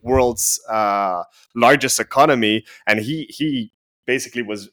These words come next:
was very bold about he wants to get rid of the central bank. He wants to reform the whole state. I think a lot of Latin American countries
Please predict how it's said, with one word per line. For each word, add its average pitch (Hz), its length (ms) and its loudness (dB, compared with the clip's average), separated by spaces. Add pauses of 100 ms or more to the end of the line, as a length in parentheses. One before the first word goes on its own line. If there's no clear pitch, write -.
was 107 200 -6
very 131 320 2
bold 127 420 4
about 104 260 2
he 120 120 -4
wants 113 260 -4
to 110 80 -12
get 110 200 -6
rid 131 220 -4
of 113 100 -4
the 110 60 -6
central 113 380 -2
bank. 110 320 -4
He - 100 -8
wants 110 220 -4
to 107 80 -8
reform 117 480 -2
the 123 120 0
whole 120 180 -2
state. 120 440 -2 (460)
I 107 140 2
think 123 280 -4
a 104 60 0
lot 110 300 2
of 135 220 2
Latin 117 380 -2
American 113 420 -2
countries 117 540 -4